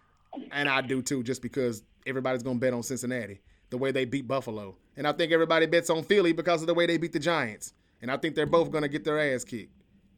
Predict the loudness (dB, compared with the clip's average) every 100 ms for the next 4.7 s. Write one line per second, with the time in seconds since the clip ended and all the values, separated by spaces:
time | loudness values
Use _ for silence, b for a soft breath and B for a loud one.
0 | _ -2 0 0 0 2 0 -2 -4 -2
1 | -2 -2 -6 -8 -10 -20 -20 -20 -20 -20
2 | _ -20 _ _ -6 -4 -4 -8 -12 _
3 | _ _ _ _ 4 8 10 8 8 8
4 | 6 4 4 2 2 -4 -6